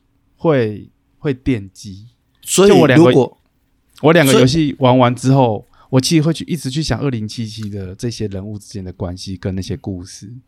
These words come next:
Speaker 2: 那两个故事，
Speaker 1: 你是会有带感情的。
Speaker 2: 两个故事的评-，评分你会怎么打？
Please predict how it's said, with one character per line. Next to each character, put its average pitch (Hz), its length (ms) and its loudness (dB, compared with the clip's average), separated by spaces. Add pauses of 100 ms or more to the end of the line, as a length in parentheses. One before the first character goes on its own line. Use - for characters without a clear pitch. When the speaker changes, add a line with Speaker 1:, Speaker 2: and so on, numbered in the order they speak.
(120)
Speaker 2:
那 202 160 2
两 139 140 6
个 117 60 6
故 127 60 2
事， - 80 2
Speaker 1:
你 - 60 8
是 143 120 6
会 - 60 6
有 131 40 6
带 127 140 0
感 - 220 -8
情 - 160 -20 (140)
的。 - 80 -20 (380)
Speaker 2:
两 127 180 4
个 127 100 6
故 151 160 4
事 139 180 4
的 127 60 6
评-， 110 320 -4
评 101 160 -4
分 107 200 0
你 98 40 0
会 92 140 -2
怎 - 100 -14
么 - 120 -12
打？ - 280 -14